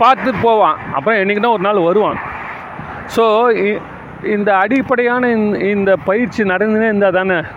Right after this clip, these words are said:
இல்லைன்னா எனக்கு ஒ-, ஒரு இன்னொரு ஒரு சின்ன கதை சொல்லிடுறேன். திருமுறை ஆசிரியர்களுக்கு வந்து முக்கியமா வந்து இந்த சம்பந்தர்,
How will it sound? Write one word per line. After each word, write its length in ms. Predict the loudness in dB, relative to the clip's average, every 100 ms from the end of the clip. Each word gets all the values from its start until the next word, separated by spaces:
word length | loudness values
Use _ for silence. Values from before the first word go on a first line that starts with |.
| -18 -18 -18 -18 -18 -8 -2
இல்லைன்னா 500 | 0 2 2 2 0 -4 -2
எனக்கு 280 | -2 2
ஒ-, 300 | 4 4 4
ஒரு 120 | 2 2
இன்னொரு 260 | 2 2 2
ஒரு 100 | -2
சின்ன 240 | -2 -2 -2
கதை 220 | 0 -2
சொல்லிடுறேன். 540 | -2 -4 -4 -4 -4 -6 -12 -20 -20 -20 -20 -18 -18 -18 -18 -6
திருமுறை 540 | 0 2 4 4 2 2 2 4 2 2 2
ஆசிரியர்களுக்கு 840 | 2 0 0 0 0 0 0 0
வந்து 600 | 0 2 2 2 2 2 0 -4 -2
முக்கியமா 520 | -2 -2 0 2 2
வந்து 540 | 2 2 2 2 2 2 0 0 -2 -2
இந்த 340 | 0 2 2
சம்பந்தர், 680 | 0 -2 0 0 2 2 0